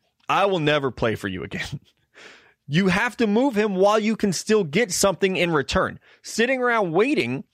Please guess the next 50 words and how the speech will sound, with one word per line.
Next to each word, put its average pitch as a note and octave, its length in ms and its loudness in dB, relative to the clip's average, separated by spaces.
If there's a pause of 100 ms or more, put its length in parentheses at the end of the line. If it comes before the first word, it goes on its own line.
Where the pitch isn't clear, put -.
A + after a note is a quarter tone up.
(180)
and F3 140 0
I G3+ 80 2
know B3 120 4
this G3+ 140 0
is E3+ 60 -8
the E3+ 160 0
opposite F3 440 0
of C3 60 2
what C#3 140 0
we C#3 80 0
just B2 240 -2
said B2+ 160 0
with A2 100 0
Zeke. F#2+ 260 -4
Like, G2 220 -4 (180)
you A#2 80 -4
gotta D#3 140 0
take E3+ 220 -4
your D#3+ 100 0
money C#3 320 0 (180)
when C#3 140 0
you C#3+ 100 -2
can C3 140 0
get A2+ 160 0
it. - 140 -10 (240)
Left F#3 260 0
tackle F3+ 400 -2
and A2+ 100 -4
running D#3 280 0
back C#3+ 260 -2 (300)
could G3+ 160 0
not F#3 240 0
be D#3 120 0
more C#3+ 220 0
different B2+ 460 -2
at B2+ 260 -4
the B2+ 80 0
position A2 480 -2
value. A#2+ 400 -2 (720)
Trent C4+ 240 2
Williams, A#3 460 0 (840)
uh, E3 160 0
if F3 160 0
he's G#3+ 180 -2
never A#3+ 200 0
gonna B3 100 0
play G#3 160 2
for A3 140 -2
you B3 100 0
again, A#3+ 320 0